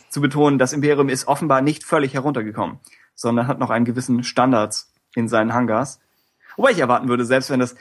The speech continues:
selbst wenn das Imperium am Ab-, am Abgrund steht, dass sie immer noch darauf achten würden, dass man sich im Hangar spiegeln kann.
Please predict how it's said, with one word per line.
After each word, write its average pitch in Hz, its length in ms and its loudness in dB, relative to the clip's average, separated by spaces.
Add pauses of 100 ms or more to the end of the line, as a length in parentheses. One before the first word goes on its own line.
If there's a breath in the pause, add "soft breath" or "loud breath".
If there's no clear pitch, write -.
(120)
selbst 208 240 -2
wenn 170 80 2
das 143 120 -2
Imperium 131 400 0
am 113 140 2
Ab-, 139 260 2
am 131 220 -2
Abgrund 147 380 -4
steht, 165 380 -4
dass 139 120 -4
sie 147 80 -2
immer 147 140 2
noch 147 100 2
darauf 131 260 -4
achten 143 280 -4
würden, 135 160 4
dass 127 140 0
man 131 100 0
sich 135 120 -6
im 131 120 -2
Hangar 127 240 2
spiegeln 143 420 0
kann. 160 240 -4